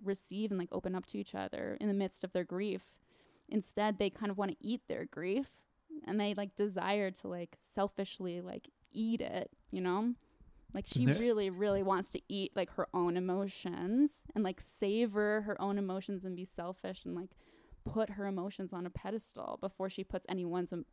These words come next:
Speaker 1: else's emotions above her own.
Speaker 2: Yeah. Well, and I, you know, I've been in the middle of this book called Permission to Feel, and it's a very, like, <laughs>
Speaker 1: <laughs>
Speaker 2: it's a very, like, uh,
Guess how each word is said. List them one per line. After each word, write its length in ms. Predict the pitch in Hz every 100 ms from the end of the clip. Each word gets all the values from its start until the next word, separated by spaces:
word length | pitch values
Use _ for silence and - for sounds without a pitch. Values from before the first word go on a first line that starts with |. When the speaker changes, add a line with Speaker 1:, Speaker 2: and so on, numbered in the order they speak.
| -
Speaker 1:
else's 320 | 185 226 208
emotions 500 | 165 - - - -
above 280 | - - -
her 140 | - 185
own. 420 | 220 - - - - - - _
Speaker 2:
Yeah. 480 | 139 120 127 107 98 -
Well, 180 | 147 - _ - -
and 240 | 160 151 165 -
I, 320 | 123 165 185 196
you 140 | 143
know, 360 | 147 139 131 139 -
I've 260 | 123 127 - 143 - -
been 200 | 143 156
in 140 | -
the 80 | 123
middle 260 | 113 113 110
of 80 | 104
this 140 | 101
book 260 | - 104 -
called 220 | 110 -
Permission 400 | 101 101 - 104
to 80 | 101
Feel, 560 | - 92 95 98 104
and 100 | 104
it's 100 | 113
a 60 | 113
very, 420 | 104 110 117 127
like, 420 | 117 107 95 95 -
<laughs> 80 | 247
Speaker 1:
<laughs> 1400 | 277 330 554 - 453 - 240 480 - - 370 349 311
Speaker 2:
it's 360 | 269 320 202 185
a 60 | 180
very, 400 | 147 156 165 170
like, 400 | 151 139 131 147
uh, 460 | 120 117 117 117